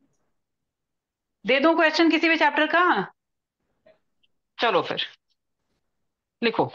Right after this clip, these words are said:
question लिखो फिर। आप लोग नहीं बताओगे problem, तो फिर मुझे problem बतानी पड़ती है ना, फिर आप बता दो तो ठीक रहता है।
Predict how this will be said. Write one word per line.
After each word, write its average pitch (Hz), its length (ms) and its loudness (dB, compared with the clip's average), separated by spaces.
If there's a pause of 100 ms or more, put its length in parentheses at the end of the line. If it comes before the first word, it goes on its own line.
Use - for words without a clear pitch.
question 214 300 0
लिखो - 200 -4
फिर। - 180 -8 (1400)
आप 226 220 2
लोग 262 160 4
नहीं 269 180 4
बताओगे 269 400 2
problem, 262 400 4
तो 254 80 0
फिर 262 140 0
मुझे 240 280 2
problem 247 360 2
बतानी 247 280 0
पड़ती 220 260 -2
है 240 80 2
ना, 302 120 4
फिर 254 220 -4 (260)
आप 226 140 2
बता 240 260 2
दो 233 120 0
तो 233 180 0
ठीक 233 160 -2
रहता 226 260 -2
है। - 140 -10